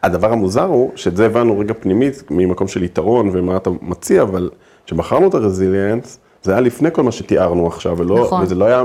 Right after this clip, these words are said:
Speaker 1: יאומן שהיום רזיליאנס, זה, אה, אחרי כל מה שדיברנו על המהפכה ועל השוק
Speaker 2: זה
Speaker 1: ועל
Speaker 2: הכי
Speaker 1: ה-,
Speaker 2: חשוב שיש.
Speaker 1: זה הכי חשוב שיש.
Speaker 2: אבל זה, מה זה מראה לך?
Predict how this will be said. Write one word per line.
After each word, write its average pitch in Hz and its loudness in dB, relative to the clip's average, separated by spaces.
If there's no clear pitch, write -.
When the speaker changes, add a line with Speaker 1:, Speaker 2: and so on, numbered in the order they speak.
Speaker 1:
יאומן 120 0
שהיום 101 2
רזיליאנס, 113 0
זה, 101 -2
אה, 69 -10
אחרי - 0
כל 120 0
מה 135 2
שדיברנו 110 0
על 95 0
המהפכה 101 -2
ועל 101 0
השוק 110 -2
Speaker 2:
זה 98 2
Speaker 1:
ועל - 4
Speaker 2:
הכי 104 0
Speaker 1:
ה-, 101 0
Speaker 2:
חשוב 190 -2
שיש. 175 -2
Speaker 1:
זה 127 4
הכי 101 0
חשוב 131 -4
שיש. 147 0
Speaker 2:
אבל 175 -2
זה, 175 -4
מה 185 0
זה 214 -2
מראה 185 0
לך? 175 -4